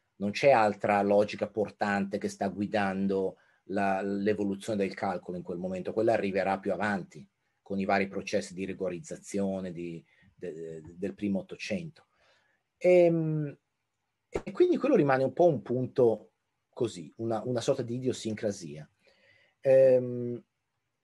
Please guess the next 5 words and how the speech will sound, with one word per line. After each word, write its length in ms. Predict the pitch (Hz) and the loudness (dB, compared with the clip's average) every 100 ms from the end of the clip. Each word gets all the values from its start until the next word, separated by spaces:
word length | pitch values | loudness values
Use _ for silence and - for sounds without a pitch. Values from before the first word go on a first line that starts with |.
| _ _ _ | _ _ _
leggendo 760 | - 156 175 147 226 180 127 123 | 0 4 4 4 4 4 6 4
Agnesi 640 | 131 143 131 107 90 101 | 4 2 2 0 -2 0
nel 160 | 104 104 | 0 0
suo 200 | - 135 | 2 2
complesso, 920 | 107 107 113 92 80 - 135 180 - | 2 0 -2 -2 -6 -4 0 0 -4